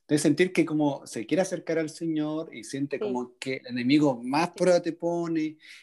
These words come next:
Speaker 1: y lo más probable
Speaker 2: Muchísimas.
Speaker 1: es que hay gente que está en la misma posición suya,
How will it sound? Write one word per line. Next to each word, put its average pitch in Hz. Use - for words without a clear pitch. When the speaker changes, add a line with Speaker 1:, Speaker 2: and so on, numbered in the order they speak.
Speaker 1:
y 202
lo 196
más 240
probable 190
Speaker 2:
Muchísimas. 170
Speaker 1:
es -
que 160
hay 165
gente 165
que 175
está 170
en 175
la 160
misma 170
posición 196
suya, 180